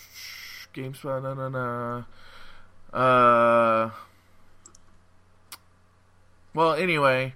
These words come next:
um, no, maybe it will be. I'm not sure. I, no, I think it's a live action movie. I think this was a link to something else.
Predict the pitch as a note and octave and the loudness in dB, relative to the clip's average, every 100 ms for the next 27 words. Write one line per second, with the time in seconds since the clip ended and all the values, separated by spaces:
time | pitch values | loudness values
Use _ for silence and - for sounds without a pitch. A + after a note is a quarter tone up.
0 | - - - - - C#3 C3+ B2+ B2 A#2+ | -16 -20 -20 -20 -6 0 2 4 2 0
1 | A#2 A#2 - _ _ _ _ _ _ - | -4 -8 -14 _ _ _ _ _ _ -20
2 | _ _ _ _ _ _ _ _ - D3+ | _ _ _ _ _ _ _ _ 0 6
3 | D3+ D#3+ G3 G#3+ D#3 D3 C#3+ D#3 F3+ F#3+ | 6 4 0 0 0 -2 2 4 6 6
4 | F3 D#3+ A#2 C3 C#3+ D3 D3+ F#3+ C#3 B2+ | 2 0 2 2 2 -2 -2 -8 -4 -4
5 | A2+ A2 A2 G#2 A2 A#2+ C3 A#2+ A#2 A#2 | -4 -8 -12 -12 -10 -10 -10 -12 -12 -14
6 | A2+ A2 F#2+ A2+ A2 G2+ G2+ F#2+ - | -12 -12 -14 -18 -18 -16 -14 -14 -16